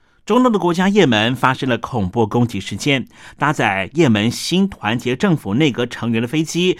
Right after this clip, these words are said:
在抵达了雅迪机场之后，机场就发生了爆炸案，目前已经增加有二十六个人死亡。官员指控施暴者是伊朗的支持的叛军青年运动。亚丁的医护人员和政府消息人士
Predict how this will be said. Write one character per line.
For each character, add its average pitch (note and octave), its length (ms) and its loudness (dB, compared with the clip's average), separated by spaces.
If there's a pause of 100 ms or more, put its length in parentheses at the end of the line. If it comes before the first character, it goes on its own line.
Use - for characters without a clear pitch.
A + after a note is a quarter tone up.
(120)
在 D3 160 0
抵 G2+ 180 -6
达 G2 180 -4
了 A#2 100 -2
雅 F#2+ 280 -12
迪 A#2+ 200 -4
机 D3+ 160 -6
场 - 180 -12
之 - 100 -12
后， C3+ 380 0 (220)
机 F3 160 -2
场 E2+ 200 -10
就 A#2 140 -4
发 A2+ 240 -2
生 - 140 -10
了 F#2+ 80 -4
爆 B2+ 240 -4
炸 G#2 160 -4
案， B2 320 -2 (240)
目 F3+ 160 4
前 A#2+ 180 -4
已 F#2+ 60 -4
经 A#2+ 180 -2
增 D3 180 -2
加 C#3 180 -6
有 G#2 260 -8
二 E3 120 2
十 A2+ 160 -4
六 E3+ 200 2
个 A2+ 100 -2
人 G#2+ 100 -4
死 F#2+ 140 -12
亡。 E2 380 -8 (260)
官 C3 160 0
员 A#2+ 100 2
指 - 200 -10
控 B2+ 340 -2 (200)
施 - 180 -2
暴 G3+ 180 2
者 F2+ 240 -6
是 - 320 -6
伊 F3+ 160 -2
朗 G#2 220 0
的 G2 160 -8
支 F3+ 280 -6
持 - 160 -12
的 A2 60 -8
叛 A#2 260 -4
军 D#3 300 0
青 C#3+ 340 -2
年 F2+ 220 -6
运 F2+ 160 -12
动。 C3+ 300 0 (760)
亚 D#3+ 140 2
丁 A3+ 160 2
的 G3+ 80 4
医 G#3 120 -2
护 G3 120 -2
人 C3+ 200 0
员 A#2+ 180 0
和 B2+ 220 -2
政 C3+ 180 0
府 G2 100 -8
消 B2+ 220 -2
息 A2+ 100 -10
人 G2 220 -4
士 G#2+ 380 -2